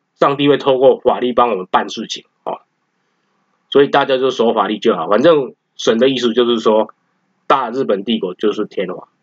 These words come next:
这是法律定的，就是这样子。哦，哦，所以各位要记得哈，大日本帝国宪法的第一条就讲大日本帝国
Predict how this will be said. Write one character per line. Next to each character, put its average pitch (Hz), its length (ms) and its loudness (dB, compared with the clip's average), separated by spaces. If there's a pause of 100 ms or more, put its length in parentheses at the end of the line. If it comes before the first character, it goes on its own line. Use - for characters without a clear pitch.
(100)
这 139 100 2
是 131 160 2
法 98 200 -4
律 107 120 -6
定 98 200 -8
的， - 100 -20 (520)
就 113 80 -4
是 113 80 0
这 107 120 -2
样 92 160 -8
子。 - 80 -20 (240)
哦， - 240 -2 (2500)
哦， 113 120 0
所 185 140 0
以 220 60 0
各 214 140 2
位 202 60 6
要 196 80 4
记 190 200 -4
得 123 180 2
哈， 123 300 0 (240)
大 190 220 2
日 202 140 -4
本 143 220 -2
帝 196 140 0
国 139 120 4
宪 175 200 2
法 127 120 2
的 123 100 0
第 180 280 0
一 180 40 -8
条 120 200 -2
就 - 140 2
讲 117 320 -2 (100)
大 160 240 0
日 139 240 -4
本 110 240 0
帝 127 260 -2
国 - 240 -10